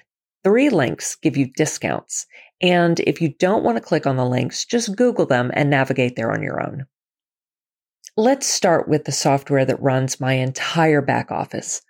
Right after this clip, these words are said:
I am so glad that I found this online program. It's an absolute lifesaver.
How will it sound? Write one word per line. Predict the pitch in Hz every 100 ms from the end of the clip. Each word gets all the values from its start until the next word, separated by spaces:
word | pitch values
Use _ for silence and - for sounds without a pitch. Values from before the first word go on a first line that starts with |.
| _ _
I | 190 226
am | 233 - 160 147
so | - - 196 202
glad | 202 170 156 151
that | 139
I |
found | 139 131 127
this | 127 -
online | 120 117 113
program. | - - - - - - _ - - -
It's | 170 -
an | 151 -
absolute | 156 165 170 - 170 151 -
lifesaver. | 123 120 - - - -